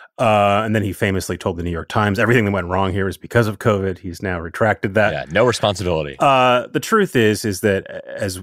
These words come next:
Speaker 1: we know and as this audience knows, people spent a lot of time watching video, whether it was on their phone, their T Vs, whatever, uh, during the pandemic, 'cause they had nothing else to do. TikTok was a big deal. You have people like Sarah Cooper, who became a household name imitating Donald Trump. And the fact that they had spent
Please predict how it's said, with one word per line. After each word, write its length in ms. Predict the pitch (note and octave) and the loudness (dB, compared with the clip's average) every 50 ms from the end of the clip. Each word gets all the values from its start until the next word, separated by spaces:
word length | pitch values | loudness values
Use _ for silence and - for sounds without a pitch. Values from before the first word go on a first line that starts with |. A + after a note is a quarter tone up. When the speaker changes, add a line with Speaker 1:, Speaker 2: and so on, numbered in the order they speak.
| - - | -14 -8
Speaker 1:
we 220 | G2 G#2 G#2+ G#2 | -4 -2 0 0
know 260 | G2 G2 F2 F2+ F#2 | 2 0 0 0 0
and 100 | F#2 F2+ | 0 0
as 120 | F#2 E2 F2 | -2 -2 -4
this 120 | F#2 E2 | -4 -4
audience 440 | F#2 E2+ F2+ F2+ F#2 F#2 F2+ - - | -2 -2 -2 0 0 0 -2 -2 -2
knows, 280 | F#2+ F2+ F2 E2+ D#2 | -2 -2 -2 -2 -4
people 200 | - - - A2 | -8 -8 -8 -8
spent 240 | G#2+ - - D#3 C3+ | -6 -4 -4 -4 -2
a 60 | F#3+ | -2
lot 340 | G3 G3+ G#3+ G#3+ G#3+ G3+ F#3 | -2 0 0 0 2 2 0
of 60 | E3 - | -2 -2
time 280 | - B2 G#2 G2+ F#2+ | -2 -2 -2 -2 -2
watching 380 | F#2 F2+ F2 F2 - - F2+ E2+ | -2 -2 -2 -4 -4 -4 -6 -6
video, 320 | E2+ F#2 F2 F2 E2 D#2+ | -4 -4 -4 -2 -2 -2
whether 340 | D2+ D#2 D#2+ E2 E2 E2 F2 | -2 -2 -2 -2 -2 -2 -2
it 40 | F#2 | -2
was 160 | F#2 F2 - | -2 0 0
on 140 | F2+ E2+ E2 | -2 -2 -2
their 100 | D#2+ D2+ | -4 -4
phone, 340 | - - B2+ A#2+ A2+ A2 G2+ | -2 0 2 2 2 2 0
their 80 | F#2 | -2
T 220 | E2+ - - A2 G2+ | -4 -4 -4 -2 -2
Vs, 260 | F#2+ G2 F#2 F2 - | -2 -2 -4 -4 -6
whatever, 460 | - F2+ F#2+ G#2 G#2 F#2 G2+ G2+ F#2 - - - - - - - | -4 0 2 2 2 2 2 -2 -2 -4 -10 -20 -20 -20 -12 -4
uh, 220 | - B2 G2+ F#2+ | -2 0 0 0
during 260 | F2 - G2+ G2 F#2+ F#2+ | 0 0 0 2 2 0
the 80 | F#2 | -2
pandemic, 460 | - - F#2 F2 E2+ F2+ F2+ A2 - | -2 -2 -4 -2 -2 -4 -4 -4 -4
'cause 100 | - A#2 | -4 -4
they 80 | G2+ A#2 | 0 0
had 140 | A#2+ A#2 A2+ | 0 2 2
nothing 260 | A#2+ A2+ - C3 A#2+ | 0 0 0 0 -2
else 220 | A2+ A2 G#2 - | -2 -2 -4 -6
to 80 | - G#2 | -8 -6
do. 240 | G#2+ B2+ A#2+ A#2 A#2+ | -4 -2 -2 -2 -4
TikTok 560 | A#2+ - - G#2+ - - - F#2+ F#2 F2 - | -6 -8 -12 -12 -10 -8 -6 -6 -6 -4 -4
was 100 | G2+ F2+ | -4 -4
a 60 | F#2 | -4
big 340 | F2 - - G2 F2+ F#2 F#2 | -4 -2 0 0 0 -2 -2
deal. 320 | - F#2+ F#2+ F#2 F#2 F#2 | 0 0 2 2 2 2
You 140 | F#2+ F2+ F2 | 0 0 -2
have 120 | F2 E2 - | -4 -6 -8
people 300 | - - - - F#2+ F#2 | -14 -14 -10 -8 -6 -6
like 180 | F#2+ F#2+ - | -6 -6 -4
Sarah 440 | - - - - G2 G2 G2 G2 F#2+ | -4 -4 -2 -2 -2 -2 -2 -4 -4
Cooper, 500 | - - - - A2 - - G#2+ G#2+ G#2 | -6 -6 -2 -2 -2 -2 -2 -2 -2 -2
who 100 | F#2+ G2+ | -2 -2
became 380 | F#2+ G2 F#2+ - G#2 G2 G2 G2 | -2 -4 -4 -2 0 0 0 0
a 60 | F#2+ | 0
household 500 | - - G2 G2 F#2+ - - F#2 F#2 G2 | 0 0 0 0 0 0 0 0 2 2
name 220 | F#2 F#2 F#2 F#2 | 2 4 4 4
imitating 480 | F2+ F#2 F#2+ F#2 - G2 F#2+ G2 F#2 F2+ | 4 2 2 2 2 0 0 0 0 0
Donald 360 | - F#2 F#2+ F#2+ F#2 G2 F#2 | 0 0 0 0 -2 -4 -4
Trump. 360 | - - - F#2 F#2+ F#2 - - - - - - - - - - | -4 -2 0 0 0 0 -4 -8 -16 -14 -12 -12 -12 -12 -8 -2
And 200 | - B2+ A2+ A2 | 0 2 2 2
the 40 | A#2 | 2
fact 300 | - - D#3+ D#3+ D#3 - | 0 0 0 0 0 -2
that 80 | - | -4
they 80 | - B2 | -4 -2
had 160 | B2 B2 G2+ | -2 -2 -4
spent 240 | - - B2 A2 F#2 | -4 -4 -4 -4 -4